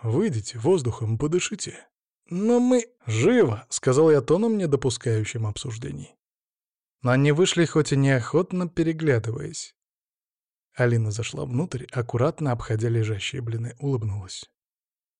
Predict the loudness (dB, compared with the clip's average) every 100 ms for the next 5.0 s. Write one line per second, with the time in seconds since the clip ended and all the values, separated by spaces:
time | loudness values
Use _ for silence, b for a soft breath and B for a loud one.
0 | _ _ _ _ _ 2 2 2 0 0
1 | 0 0 0 2 2 2 2 0 0 0
2 | 2 2 2 -2 0 2 2 0 -2 -2
3 | -2 -2 -2 -2 -4 -4 0 2 2 2
4 | 0 2 0 4 4 4 2 0 -4 -6